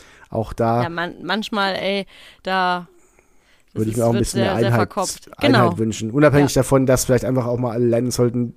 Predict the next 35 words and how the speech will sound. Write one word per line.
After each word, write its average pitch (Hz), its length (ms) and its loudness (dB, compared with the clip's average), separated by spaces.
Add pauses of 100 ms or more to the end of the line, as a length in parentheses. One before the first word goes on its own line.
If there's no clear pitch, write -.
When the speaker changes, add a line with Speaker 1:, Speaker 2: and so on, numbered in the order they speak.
Speaker 1:
diesen 117 420 -4
war 113 320 -2
ordentlich 107 360 -6
<laughs> - 0 -
einzusetzen. 139 800 2
Speaker 2:
Ja, 349 360 6 (120)
das - 220 4
Speaker 1:
Also, - 40 6
Speaker 2:
ist, - 200 0 (140)
wäre 285 280 2
auch 277 120 4
schon 320 140 2
Speaker 1:
da 262 80 6
Speaker 2:
eine 247 100 2
Speaker 1:
können 135 140 4
Speaker 2:
Idee, 127 100 4
Speaker 1:
wir, 117 60 2
Speaker 2:
oder? 254 220 -2 (240)
Speaker 1:
können 139 140 2
wir 120 60 4
auch 110 60 4
Speaker 2:
Weil - 80 4
Speaker 1:
gern - 160 0
Speaker 2:
eigentlich 294 200 2
Speaker 1:
drüber - 80 0
Speaker 2:
ist 277 100 -4
das 277 80 -4
ja 214 60 -2
Speaker 1:
sprechen, 247 140 -2
ne? 247 60 -6
Speaker 2:
prinzipiell 254 420 -4
eine 240 120 -4
ganz 226 220 -6
geile 214 300 -8
Sache, 196 280 -8